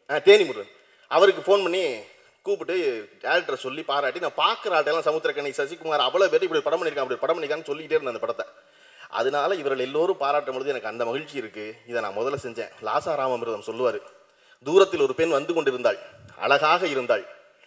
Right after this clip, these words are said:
அதில் ஒன்றும் ஆச்சரியமில்லை." லாசா ராமமிர்தம் கவிதை போல ந-, உரைநடை எழுதுறவர். "தூரத்தில் ஒரு பெண் வந்து கொண்டிருந்தாள், அழகாக இருந்தாள், அதில் ஒன்றும் ஆச்சரியமில்லை,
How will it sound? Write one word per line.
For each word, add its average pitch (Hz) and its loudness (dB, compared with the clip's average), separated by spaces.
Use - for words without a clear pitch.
அதில் 135 -2
ஒன்றும் 160 -2
ஆச்சரியமில்லை." 127 -6
லாசா 151 -2
ராமமிர்தம் 147 0
கவிதை 151 -2
போல 160 2
ந-, 131 2
உரைநடை 135 0
எழுதுறவர். 113 -6
"தூரத்தில் 180 2
ஒரு 139 0
பெண் 165 2
வந்து 160 -2
கொண்டிருந்தாள், 147 0
அழகாக 165 2
இருந்தாள், 139 2
அதில் 156 0
ஒன்றும் 180 4
ஆச்சரியமில்லை, 160 0